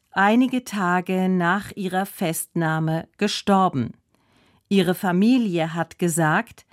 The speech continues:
die Polizei hat sie geschlagen. Deswegen ist sie gestorben. Die Behörden sagen,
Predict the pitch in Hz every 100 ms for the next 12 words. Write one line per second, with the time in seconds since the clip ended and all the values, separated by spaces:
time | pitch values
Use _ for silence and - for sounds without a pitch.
0 | _ _ _ - 226 214 208 202 185 -
1 | - 214 196 165 151 165 160 - 175 175
2 | 208 - 196 190 196 160 135 - _ _
3 | _ _ _ _ 185 180 - 175 190 208
4 | 233 233 - 175 - - 208 240 - -
5 | 190 151 156 - - _ _ _ _ _
6 | _ 165 151 156 135 214 262 220 196 151
7 | 147 143 160 202